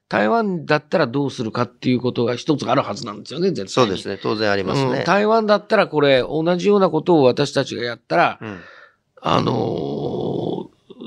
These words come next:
Speaker 1: どういうやり方が、どういうレスポンスがあるだろうか。
Speaker 2: うん。
Speaker 1: もしくは、レスポンスがないようにやるためにはどうしたらいいだろうか。レスポンスがあったとしても、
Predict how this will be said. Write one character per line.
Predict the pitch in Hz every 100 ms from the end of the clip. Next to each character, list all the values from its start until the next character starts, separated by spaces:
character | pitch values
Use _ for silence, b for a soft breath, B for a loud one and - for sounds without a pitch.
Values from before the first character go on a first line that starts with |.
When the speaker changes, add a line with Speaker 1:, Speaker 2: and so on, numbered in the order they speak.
| -
Speaker 1:
ど | 151 185
う | 170
い | 127
う | 110
や | 101
り | 110
方 | 117 123 120
が、 | - 147
ど | 160
う | 180
い | 135
う | 110
レ | 107
ス | -
ポ | 123
ン | 113
ス | 131
が | 113
あ | 120
る |
だ | 107
ろ | 98 92
う |
か。 | - 110
Speaker 2:
う |
ん。 | 101 85 B B -
Speaker 1:
も | 185
し | 175
く | 170
は、 | 175 127 -
レ | 151
ス | -
ポ | 170
ン | 170
ス | 170
が | 165
な | 170
い | 170
よ | 143
う | 117
に | 113
や | 110
る | 117
た | 117
め | 120
に | 131
は |
ど | 110 135
う | 131
し | -
た | 101
ら | 95
い | 101
い |
だ | 101
ろ | -
う | -
か。 | 98 - B B B
レ | -
ス | 139 -
ポ | 156
ン |
ス | 143
が | 151
あ | 156
っ |
た | 147
と | 139
し | 127
て | -
も、 | 147 110